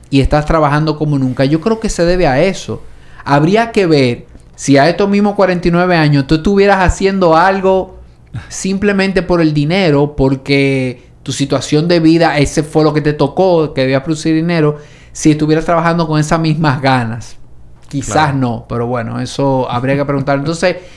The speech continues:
Speaker 1: yo creo que todo este engranaje de lo que estamos hablando, y es lo que me gusta del enfoque que le das al tema de invertir,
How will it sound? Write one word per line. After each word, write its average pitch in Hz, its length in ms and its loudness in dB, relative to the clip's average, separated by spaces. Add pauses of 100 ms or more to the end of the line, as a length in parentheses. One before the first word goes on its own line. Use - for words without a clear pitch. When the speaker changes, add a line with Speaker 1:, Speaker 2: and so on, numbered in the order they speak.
(200)
Speaker 1:
yo 175 140 0
creo 220 180 0
que 202 140 0
todo 220 500 2
este - 240 -2
engranaje 135 680 2
de 120 60 0
lo 120 120 0
que 120 60 -2
estamos 135 360 -2
hablando, 113 580 -2
y 135 180 0
es 151 60 0
lo 165 160 -2
que 165 120 -2
me 151 140 -2
gusta 151 340 0
del 143 100 0
enfoque 139 480 -4
que 131 120 -4
le 120 120 0
das 120 380 0
al 117 220 -6
tema 135 300 0
de 131 120 -2
invertir, 113 800 -4